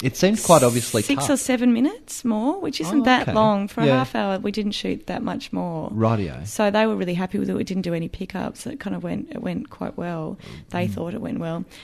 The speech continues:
Speaker 2: And they're really going for that naturalistic feel. They want people
Speaker 1: Yeah.
Speaker 2: talking over, 'cause I, I've heard a couple of criticisms that were the people talking over the top of each other, but that's what they're encouraging. They want it to be a sort of free-flowing
Speaker 1: Yeah.
Speaker 2: conversation.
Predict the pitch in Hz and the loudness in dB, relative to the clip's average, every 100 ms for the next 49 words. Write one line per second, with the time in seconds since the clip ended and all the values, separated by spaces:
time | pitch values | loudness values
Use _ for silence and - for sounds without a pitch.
0 | - - 277 311 285 226 202 196 202 180 | -4 6 6 8 6 4 2 2 0 -2
1 | - 180 - 180 180 - - - - 196 | 0 -4 -4 -6 -6 -6 -10 -10 -10 -6
2 | 180 180 175 175 180 185 196 180 - 180 | -2 -2 -2 -2 -2 0 0 0 -6 -10
3 | 180 175 202 196 202 202 190 220 202 - | -8 -8 -6 -4 0 0 2 2 2 -2
4 | 190 185 - 180 165 170 170 156 190 175 | -6 -8 -6 -8 -6 -8 -10 -10 -10 -10
5 | 170 - - 202 185 - 180 - 165 165 | -10 -14 -8 -8 -8 -10 -8 -8 -8 -6
6 | - 226 220 185 175 170 165 - - - | -6 -4 -4 -6 -6 -4 -6 -6 -14 -16
7 | - 202 208 196 185 170 175 185 180 170 | -6 -6 -2 0 0 -2 -4 -2 -2 -2
8 | 175 - 165 165 151 160 - 180 165 147 | -4 -4 -6 -8 -8 -10 -4 -4 0 0
9 | 170 170 165 165 | 0 -2 -4 -4